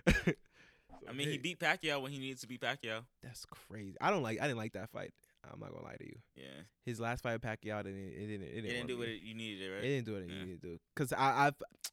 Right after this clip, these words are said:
Speaker 1: I don't know. I feel like Floyd was running.
Speaker 2: I, I, I
Speaker 1: I felt
Speaker 2: thought
Speaker 1: like Floyd
Speaker 2: Pacquiao
Speaker 1: was
Speaker 2: just looked
Speaker 1: running.
Speaker 2: cooked. He just couldn't keep up with
Speaker 1: Really?
Speaker 2: Floyd.
Speaker 1: I guess. Pacquiao was hitting him, though.
Speaker 2: Barely.
Speaker 1: Yo, put it up on a big screen right now. <laughs>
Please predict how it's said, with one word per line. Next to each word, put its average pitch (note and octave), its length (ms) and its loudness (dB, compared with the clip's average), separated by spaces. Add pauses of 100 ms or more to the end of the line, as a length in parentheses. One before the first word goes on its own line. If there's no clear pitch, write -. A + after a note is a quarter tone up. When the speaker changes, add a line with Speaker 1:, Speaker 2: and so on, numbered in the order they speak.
(180)
Speaker 1:
I C#3 80 0
don't D3+ 200 4
know. D#3+ 200 6
I A2 120 2
feel C3+ 160 0
like B2+ 160 0
Floyd C3 280 2
was C3 140 2
running. C#3+ 320 2 (100)
Speaker 2:
I, F#2+ 60 -4 (280)
I, - 60 0
I - 20 4
Speaker 1:
I - 20 2
felt G#2 200 -6
Speaker 2:
thought - 140 2
Speaker 1:
like - 80 -2
Floyd - 160 -2
Speaker 2:
Pacquiao G2 140 0
Speaker 1:
was - 20 -6
Speaker 2:
just G2 140 -2
looked G2 120 -6
Speaker 1:
running. G2+ 200 -6
Speaker 2:
cooked. B2 300 -6 (160)
He A2 80 -10
just G#2+ 200 -10
couldn't G#2 140 -6
keep A2 80 0 (160)
up G3 60 4
with G#3+ 80 6
Speaker 1:
Really? A#3 120 2
Speaker 2:
Floyd. A#2 260 -4 (180)
Speaker 1:
I C#3 140 -4
guess. - 600 -8 (340)
Pacquiao B2+ 360 -4
was A#2+ 140 -4
hitting B2+ 300 -6
him, G2+ 180 -8
though. - 200 -12 (440)
Speaker 2:
Barely. A#2+ 460 2 (1160)
Speaker 1:
Yo, E2+ 80 -8
put A#2 200 -8
it A#2+ 60 -6
up B2+ 160 -8
on A2+ 80 -6
a G2+ 40 -6
big G2+ 220 -10
screen F#2 200 -10
right F2+ 180 -12
now. G1+ 180 -14 (1200)
<laughs> - 80 12